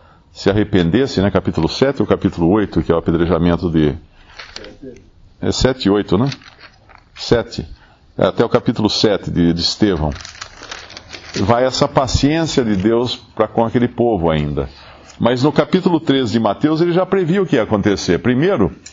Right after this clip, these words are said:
o evangelho seria, sim, espalhado, teria uma certa receptividade, mas também cairia em solo pedregoso e, e, a, e as aves também tirariam a semente daqueles que,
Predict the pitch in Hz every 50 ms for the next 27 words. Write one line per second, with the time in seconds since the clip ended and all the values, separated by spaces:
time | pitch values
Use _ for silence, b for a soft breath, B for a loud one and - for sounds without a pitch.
0 | B B B B B _ - 110 120 113 139 131 120 101 131 139 139 165 151 -
1 | - 170 151 131 160 165 151 131 - - 143 143 156 165 170 160 - - - 143
2 | 120 104 101 107 123 135 151 160 160 175 180 B B B B B B B B _
3 | _ _ - 120 120 113 123 139 135 123 113 101 95 92 92 85 82 82 85 87
4 | 90 92 90 90 - - 107 104 101 107 107 101 - - - - - - 113 123
5 | 123 117 127 139 156 165 151 156 139 123 120 120 - 123 110 107 113 113 110 107
6 | 110 - - - _ _ _ - 95 92 92 92 104 107 98 92 87 87 85 78
7 | 78 - - 98 92 87 87 82 - 101 107 127 143 127 113 123 143 160 170 165
8 | 143 110 107 101 95 92 87 85 82 78 73 - b b b b b b b b
9 | b - - - - 85 85 85 82 85 85 82 82 78 71 71 80 80 78 65
10 | 71 92 98 101 95 - 117 123 123 127 117 107 107 92 - 113 104 101 110 110
11 | 110 104 - - 107 98 98 98 98 113 127 117 104 - - 98 90 104 117 135
12 | 147 139 131 117 92 90 85 - - 101 92 90 85 - - - 87 85 85 82
13 | 78 76